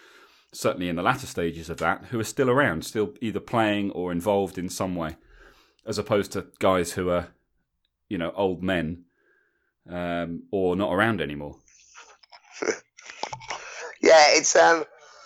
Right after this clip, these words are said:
Speaker 2: it, it's interesting. I had a, went out for a few beers last night, and, uh, a, a guy I was speaking to, sort of a friend of a friend sort of thing, having a bit of a bromance talking rugby, and, uh, we were talking about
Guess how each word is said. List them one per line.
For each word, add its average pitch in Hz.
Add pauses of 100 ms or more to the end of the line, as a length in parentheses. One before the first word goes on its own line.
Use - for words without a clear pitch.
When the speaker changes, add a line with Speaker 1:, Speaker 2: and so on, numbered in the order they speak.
(400)
Speaker 2:
it, 190
it's 170
interesting. 156
I 131
had 139
a, 131 (520)
went 139
out 131
for 131
a 127
few 135
beers 135
last 117
night, 110
and, 113
uh, 113 (840)
a, 101
a 110 (300)
guy 123
I 117
was 107
speaking 120
to, 110
sort 113
of 107
a -
friend 117
of 110
a 107
friend 120
sort 107
of 80
thing, 110 (380)
having 180
a 147
bit 156
of 143
a -
bromance 135
talking 139
rugby, 117
and, 123
uh, 123 (540)
we 151
were 151
talking 160
about 135